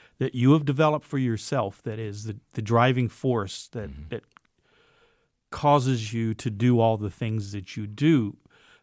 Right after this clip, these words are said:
Speaker 1: uh, if you can stick with that, it's going to help you through this because it's gonna be part of that, that driving force, like I just said,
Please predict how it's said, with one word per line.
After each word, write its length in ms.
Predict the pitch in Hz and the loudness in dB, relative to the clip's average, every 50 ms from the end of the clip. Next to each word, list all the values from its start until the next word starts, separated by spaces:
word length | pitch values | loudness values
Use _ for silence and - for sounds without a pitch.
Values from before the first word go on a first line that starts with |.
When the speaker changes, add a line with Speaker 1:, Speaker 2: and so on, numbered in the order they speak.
| _ _ - | _ _ -12
Speaker 1:
uh, 180 | 117 110 - - | -10 -10 -8 -8
if 160 | 120 107 - | -8 -6 -4
you 120 | 127 123 113 | -4 -4 -2
can 160 | - 120 107 | -2 -4 -4
stick 420 | - - - - 156 151 151 - _ | -6 -8 -4 -2 0 0 0 -2 _
with 360 | - 127 135 143 160 151 - - | -12 -4 -2 0 0 -2 -2 -6
that, 380 | 120 95 92 95 - - - - _ _ _ _ _ _ _ _ | -6 -6 -6 -6 -8 -10 -14 -20 _ _ _ _ _ _ _ _
it's 200 | - 127 - - | -2 -2 0 0
going 260 | - 139 131 131 120 | 0 2 2 2 2
to 80 | 113 101 | 2 0
help 260 | 98 117 117 - - | 0 0 -2 -2 -4
you 100 | 113 101 | -8 -8
through 200 | - - 185 175 | -4 -2 -2 0
this 180 | 131 117 107 - | 0 -2 -2 -4
because 260 | - 107 123 110 110 | -2 -2 0 0 0
it's 120 | 131 127 - | 0 0 0
gonna 160 | 143 127 117 | 0 0 0
be 120 | 110 117 | 0 -2
part 240 | - - 123 113 110 | -2 0 0 0 0
of 60 | 107 | 0
that, 220 | 107 107 - - _ | -2 -4 -6 -8 _
that 200 | - 113 113 110 | -6 -6 -6 -4
driving 680 | 107 120 113 107 117 123 127 117 120 117 110 107 98 - _ _ _ _ _ _ _ _ _ _ _ _ _ _ _ _ _ _ | -2 0 2 2 4 4 4 2 0 0 -2 -4 -6 -8 _ _ _ _ _ _ _ _ _ _ _ _ _ _ _ _ _ _
force, 460 | - - 131 113 107 98 95 - - | -12 -10 -8 -6 -6 -8 -8 -10 -10
like 140 | 101 95 98 | -10 -10 -12
I 60 | 98 | -12
just 220 | - 101 95 - | -14 -14 -14 -8
said, 360 | - 139 127 123 117 110 110 | -4 -4 -2 -2 -4 -6 -8